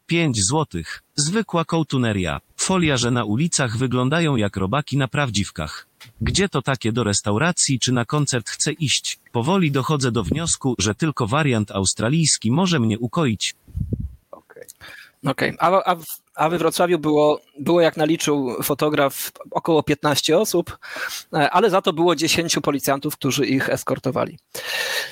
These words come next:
Speaker 3: dodatkowo.
Speaker 2: Pytałem, dlaczego taki klimat jest taki, nie wiem, bogojczyźniany, t-, jak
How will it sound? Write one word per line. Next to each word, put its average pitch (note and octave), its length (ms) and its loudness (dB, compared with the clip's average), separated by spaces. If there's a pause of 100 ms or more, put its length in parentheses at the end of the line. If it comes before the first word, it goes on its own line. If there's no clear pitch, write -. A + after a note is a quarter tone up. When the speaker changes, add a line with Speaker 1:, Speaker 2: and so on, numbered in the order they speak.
(160)
Speaker 3:
dodatkowo. B2 580 -4 (360)
Speaker 2:
Pytałem, C#3 380 0
dlaczego C#3 360 -2
taki - 260 -6
klimat C#3+ 440 0
jest F#2 140 -8
taki, G2+ 500 -4
nie A2 160 2
wiem, E2+ 260 -2
bogojczyźniany, F#2 1400 -2
t-, F2+ 200 -8
jak D2+ 380 -4